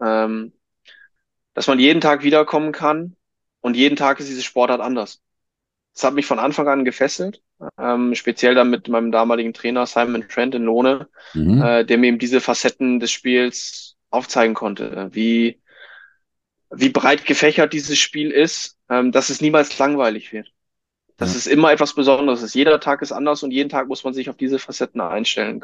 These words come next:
Speaker 1: äh, auf, muss man sich auf diese Facetten einstellen.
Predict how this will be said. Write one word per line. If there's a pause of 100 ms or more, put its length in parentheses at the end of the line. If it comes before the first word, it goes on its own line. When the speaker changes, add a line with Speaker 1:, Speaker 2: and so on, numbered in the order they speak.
(100)
Speaker 1:
äh,
auf,
muss
man
sich
auf
diese
Facetten
einstellen.